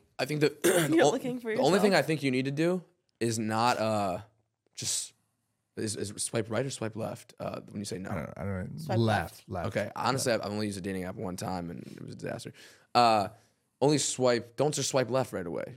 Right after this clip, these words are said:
Speaker 1: Just be open to it for, like, two months.
Speaker 2: No, you think I got two months
Speaker 1: Okay,
Speaker 2: to waste?
Speaker 1: okay, okay, okay, a month. But if it's, no, this is if, if there's someone you really actually like, this
Speaker 2: No, no,
Speaker 1: guy's
Speaker 2: no.
Speaker 1: great.
Speaker 2: For me, it's like, I write 'em off. If it's, no.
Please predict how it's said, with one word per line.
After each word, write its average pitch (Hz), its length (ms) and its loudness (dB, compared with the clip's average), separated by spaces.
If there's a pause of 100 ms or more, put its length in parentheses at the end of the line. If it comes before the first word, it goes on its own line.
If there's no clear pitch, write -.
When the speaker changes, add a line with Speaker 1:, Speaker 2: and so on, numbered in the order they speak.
Speaker 1:
Just 101 240 -10
be 131 160 6
open 135 240 4
to 165 100 0
it 160 100 -4
for, 123 80 -2
like, 101 380 -4 (800)
two 123 140 -4
months. - 400 -10 (880)
Speaker 2:
No, 226 120 4
you 220 160 0
think 277 120 -2
I 269 60 4
got 240 240 2
two 302 160 0
months 262 280 4
Speaker 1:
Okay, 196 240 8
Speaker 2:
to - 40 4
waste? 220 260 8
Speaker 1:
okay, 196 140 6
okay, 175 280 6
okay, 147 300 4
a 104 60 -8
month. 117 560 0
But 143 120 2
if 147 60 2
it's, 175 120 0 (100)
no, 220 140 4
this 151 200 0
is 190 180 -2
if, 135 100 -6
if - 60 -10
there's 135 180 2
someone 160 180 2
you 120 80 -2
really 123 320 2
actually 117 300 0
like, 92 160 -6
this 220 100 0
Speaker 2:
No, 214 80 2
no, 208 60 0
Speaker 1:
guy's 202 80 2 (100)
Speaker 2:
no. 160 60 0
Speaker 1:
great. 226 160 0
Speaker 2:
For 220 80 2
me, 220 180 0
it's 220 180 -4
like, 196 120 2
I 190 160 4
write 185 180 4
'em 180 100 -2
off. 165 380 -4
If 185 160 -4
it's, - 340 -6 (800)
no. 160 220 -4